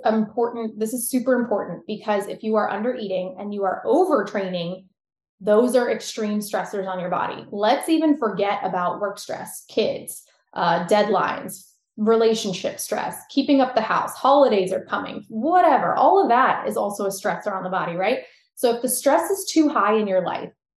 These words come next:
and we're trying to diet at the wrong time, or we're overtraining and we're not giving our body proper rest and recovery, our cortisol is gonna be through the roof, which is not going to allow us to lose weight. Our body does not feel safe.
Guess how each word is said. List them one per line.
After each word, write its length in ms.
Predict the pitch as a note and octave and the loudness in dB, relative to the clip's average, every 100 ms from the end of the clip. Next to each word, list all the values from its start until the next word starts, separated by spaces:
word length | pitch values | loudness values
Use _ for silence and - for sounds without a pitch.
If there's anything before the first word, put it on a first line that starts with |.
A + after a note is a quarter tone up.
| _ _ | _ _
and 320 | G#3+ G#3+ G3+ G#3 | 0 2 2 2
we're 140 | G#3+ | 0
trying 440 | - A3+ G#3+ G#3+ | 0 0 2 0
to 80 | A3 | -2
diet 360 | G#3+ G3 G3 G3 | 0 0 0 0
at 80 | G3 | -2
the 80 | |
wrong 300 | F#3+ F#3+ F#3+ | -4 -4 -6
time, 360 | F#3 F#3+ F#3 F#3 | -8 -6 -6 -6
or 220 | F#3 A3+ A3+ | 0 2 2
we're 160 | A#3 | 2
overtraining 580 | A3 A3 G#3+ G#3+ G#3 G3+ | 2 2 0 -2 -6 -6
and 80 | G3+ | -2
we're 60 | |
not 240 | G#3+ C#4+ D4 | 0 2 2
giving 180 | C#4+ C4 | 2 2
our 120 | A3 | 0
body 260 | F#3+ F#3+ F3+ | -2 -4 -6
proper 280 | F#3 F#3+ F#3+ | -6 -4 -2
rest 280 | E3+ E3+ G3 | -4 -6 -12
and 100 | F#3 | -12
recovery, 640 | F3 F3 F#3+ A3+ C4 - _ _ _ _ | -8 -4 -2 -2 -4 -6 _ _ _ _
our 300 | A3 A3 - | 0 0 0
cortisol 360 | F4 F4+ C#4+ A3+ | 2 4 6 4
is 60 | A3 | 4
gonna 160 | G#3 | 0
be 100 | F#3+ | -2
through 160 | F#3+ F#3 | -2 -2
the 80 | F3 | -2
roof, 360 | F3+ F#3+ F#3+ G3+ | -2 -2 -4 -2
which 260 | F#3 F3+ | -2 -2
is 140 | G3 G3+ | -6 -4
not 260 | F#3+ F3 | -4 -4
going 180 | G3 F#3 | -4 -2
to 80 | F#3+ | -2
allow 300 | F3+ E3+ E3 | 0 0 -2
us 140 | F3 | -4
to 100 | - | -6
lose 240 | F#3 G3 - | -4 -6 -6
weight. 240 | F#3 - | -8 -2
Our 100 | G3+ | -2
body 260 | F#3+ G3 G#3 | 0 0 0
does 160 | G3+ | -2
not 240 | G3+ F#3+ - | -2 -4 -4
feel 160 | G#3 F#3 | -4 -2
safe. 320 | - B3+ | 0 0